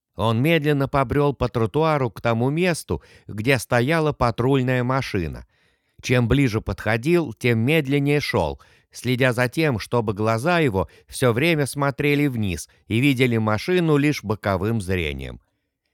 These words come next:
Они уже должны были заметить его, даже если они полные козлы. Не могли они его пропустить,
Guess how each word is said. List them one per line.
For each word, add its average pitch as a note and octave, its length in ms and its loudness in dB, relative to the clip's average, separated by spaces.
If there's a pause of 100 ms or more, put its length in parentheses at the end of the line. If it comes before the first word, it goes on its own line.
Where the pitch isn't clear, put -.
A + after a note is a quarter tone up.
(200)
Они B2 300 2
уже E3+ 240 4
должны F3 440 2
были G#2+ 220 -2
заметить G#2+ 640 0
его, F2+ 320 -2 (260)
даже B2 360 0
если B2 320 0
они C#3+ 260 2
полные A#2 540 0
козлы. F2+ 560 -4 (480)
Не B2 120 0
могли F#3 360 2
они B2+ 240 4
его G2+ 220 0
пропустить, G2+ 840 -6